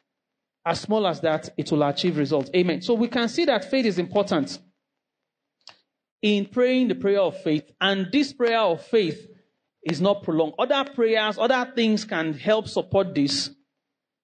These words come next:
Amen. But when it's time to exercise faith for whatsoever it is, that's not the time for long prayers.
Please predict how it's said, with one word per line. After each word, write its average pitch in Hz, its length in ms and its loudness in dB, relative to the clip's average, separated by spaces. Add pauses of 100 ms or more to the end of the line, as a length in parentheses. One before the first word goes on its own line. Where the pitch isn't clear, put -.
(140)
Amen. 180 400 0 (1120)
But 180 300 0
when 254 280 2
it's 202 160 -4
time 214 260 2
to 196 140 0
exercise 202 680 0
faith 190 300 0
for 151 340 0
whatsoever 185 640 0
it 147 220 -2
is, 147 280 -2 (840)
that's 202 260 -2
not 185 120 2
the 160 80 2
time 165 320 0
for 151 160 0
long 160 480 0
prayers. 127 560 -2